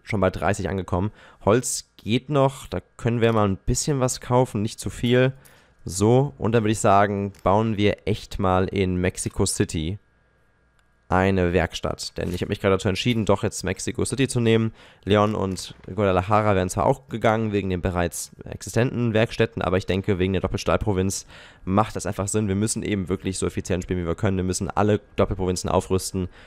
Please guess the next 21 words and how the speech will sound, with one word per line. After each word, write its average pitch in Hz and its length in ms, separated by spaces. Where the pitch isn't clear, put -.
so 104 120
schnell 110 220
es 117 140
geht. - 340
Denn 95 80
wir 92 140
werden 104 440
nicht - 360
gerade 117 480
überschüttet 98 500
werden 117 160
mit 113 80
Provinzen. 110 480
Wir 101 100
werden 95 220
nicht 101 240
gerade 98 500
überschüttet 95 400
werden 92 280
mit 85 180
Siegpunkten. 123 580